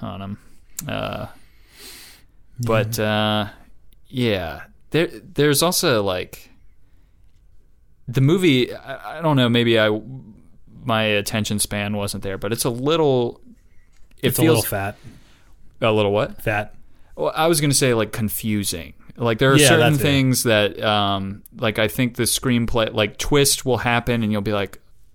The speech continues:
Speaker 1: "Was I already supposed to know that?" Like, they're not emphasized correctly, and
Speaker 2: Yeah.
Speaker 1: um, there's the, there's this final shootout scene, kinda climax, um, and then, uh,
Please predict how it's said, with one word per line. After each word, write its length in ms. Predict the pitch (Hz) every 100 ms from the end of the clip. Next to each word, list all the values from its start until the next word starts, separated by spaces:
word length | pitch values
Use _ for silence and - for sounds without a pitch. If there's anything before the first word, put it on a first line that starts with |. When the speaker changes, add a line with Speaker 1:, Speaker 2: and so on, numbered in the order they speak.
| -
Speaker 1:
"Was 260 | 117 120 117
I 120 | 127
already 220 | 175 156
supposed 380 | 131 120 120 110
to 60 | 104
know 180 | 113
that?" 160 | 143 135
Like, 340 | 123 120 117
they're 140 | 123 120
not 260 | 120 117
emphasized 840 | 113 123 139 - 135 131 131 131 - - -
correctly, 720 | - 139 135 - 135 131 127 113
and 240 | 110 107 -
Speaker 2:
Yeah. 300 | 107 82 76 - _ - -
Speaker 1:
um, 400 | 123 110 101 101
there's 320 | 117 117 -
the, 400 | 120 110 107 107 - - - - - -
there's 320 | 127 113 107 -
this 160 | 104
final 400 | - 127 127 117 110 92
shootout 640 | 127 - - 135 123 113 113
scene, 280 | 123 113
kinda 180 | 107 110
climax, 840 | - - 120 117 110 110 - - - - _ - - - -
um, 580 | 110 101 98 98 98 - - - - - - _ _ - -
and 160 | 113
then, 400 | 110 110 110 107
uh, 520 | 107 104 104 104 104